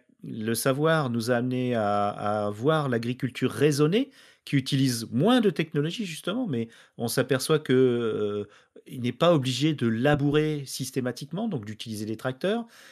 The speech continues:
Et, euh, on peut, ce que tu as dit, nous ramène aussi au, au thèse de, de Jean Covici, qui dit que on a trop remplacé, euh, les hommes, la force des hommes, par de l'énergie fossile. Et on en arrive à cette situation.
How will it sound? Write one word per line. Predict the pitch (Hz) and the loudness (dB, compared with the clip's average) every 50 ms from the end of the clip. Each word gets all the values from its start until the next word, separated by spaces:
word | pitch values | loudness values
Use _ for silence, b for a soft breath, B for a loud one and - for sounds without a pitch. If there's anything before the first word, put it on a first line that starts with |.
| B B B | B B B
Et, | 101 98 101 107 110 | -6 -4 -2 0 0
euh, | 107 104 101 101 98 | 0 0 0 -2 -2
on | 101 110 | -4 -6
peut, | - - 139 147 160 165 160 143 131 | -4 0 2 4 4 6 6 6 4
ce | 131 - - | 4 0 -4
que | - 127 | -4 -4
tu | 131 - - 123 | -2 0 0 0
as | 117 | 0
dit, | 113 135 165 208 226 247 220 | 0 -2 -2 0 0 0 0
nous | 175 143 120 | 0 0 0
ramène | 101 113 117 120 123 123 | 0 0 0 0 0 0
aussi | 123 120 - - - 160 151 | -2 -2 -4 -4 -2 0 2
au, | 135 123 117 113 113 110 B B B B B - | 4 4 4 2 2 0 B B B B B -4
au | 127 117 | -4 -2
thèse | - - 143 143 131 117 | 2 4 4 4 4 4
de, | 123 123 117 117 | 2 4 4 4
de | 117 110 120 117 | 2 2 0 0
Jean | 104 127 120 | 2 0 -2
Covici, | 110 - 120 107 110 104 - - 175 208 233 226 | 0 -2 -4 -4 -4 -8 -8 -6 -2 -2 -2 -2
qui | - - 113 | -4 -8 -8
dit | 107 147 196 190 | -8 -8 -10 -6
que | - - 123 147 151 | -2 0 2 4 4
on | 139 113 107 | 2 2 0
a | 107 101 | -2 -4
trop | - - - 165 160 | -4 -2 0 0 2
remplacé, | 139 127 127 135 127 120 - - 139 139 135 127 | 2 0 0 0 -2 -2 -2 -2 0 2 2 2
euh, | 110 98 B B B B B _ | 0 0 B B B B B _
les | 117 123 120 104 123 | 0 0 2 4 4
hommes, | 143 175 226 214 151 | 4 6 4 4 2
la | 123 117 110 | 2 0 -2
force | - - 131 123 - - | -2 -2 -4 -4 -4 -4
des | - 117 104 120 | -4 -2 0 0
hommes, | 147 175 175 | -2 -2 -2
par | - - 151 156 143 | -2 0 0 0 0
de | 127 127 120 117 117 117 113 110 | 0 0 0 0 0 0 0 0
l'énergie | 120 117 117 113 110 117 123 | 0 0 0 -2 -4 -4 -8
fossile. | - - 147 147 - 185 185 139 104 92 b b b b b b _ | -6 -6 -6 -4 -4 -8 -8 -8 -8 -10 b b b b b b _
Et | 113 107 | -6 -4
on | |
en | 104 104 104 104 | -4 -4 -4 -6
arrive | 104 95 127 160 151 139 | -4 -4 -4 -2 -2 -4
à | |
cette | 120 - - 117 - | -4 -6 -10 -12 -12
situation. | - - 127 - - 143 135 - - 123 127 | -14 -14 -12 -4 -4 -4 -4 -2 -8 -10 -12